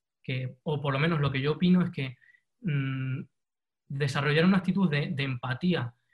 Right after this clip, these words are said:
y de, y de, y de comprensión hacia una condición concreta es la que determina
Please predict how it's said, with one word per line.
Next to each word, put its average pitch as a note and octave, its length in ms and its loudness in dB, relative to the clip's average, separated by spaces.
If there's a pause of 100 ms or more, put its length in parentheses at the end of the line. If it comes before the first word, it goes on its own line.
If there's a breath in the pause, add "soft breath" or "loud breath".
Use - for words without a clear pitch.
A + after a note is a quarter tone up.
(120)
y C#3+ 100 -4
de, C3+ 140 -2
y D3 100 -4
de, C3 200 -2
y D3+ 120 -6
de B2 120 -4
comprensión B2+ 760 -2
hacia B2 220 -6
una D#3+ 140 -2
condición D#3+ 380 -4
concreta D#3+ 720 -8
es D3 60 -10
la D3 140 -2
que C#3 100 -6
determina C#3 600 -2